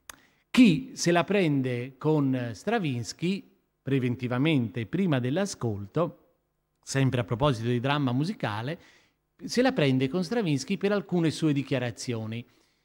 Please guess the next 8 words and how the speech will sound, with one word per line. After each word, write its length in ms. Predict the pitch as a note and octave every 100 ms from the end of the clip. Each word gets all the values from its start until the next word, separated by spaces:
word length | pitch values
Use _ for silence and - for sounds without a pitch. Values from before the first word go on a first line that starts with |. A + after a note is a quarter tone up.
| _ _ _ _ _ _ _
Cioè, 320 | - G3+ C#3+ - - _ _ - -
eh, 200 | - D#3+
Guido 280 | C#3+ A#3+ G3+
Piovene, 540 | - D3+ C#3 A#2+ A2+
lo 120 | A#2 A#2+
scrittore 720 | - B2 A2+ D#3 D3 B2+ A#2
celeberrimo 1000 | - A2+ G#2+ D3 C#3+ B2 A2 G#2+ G#2 A2+
veneto, 720 | A#2 C3+ A#2 A#2 A2 F#3 G#3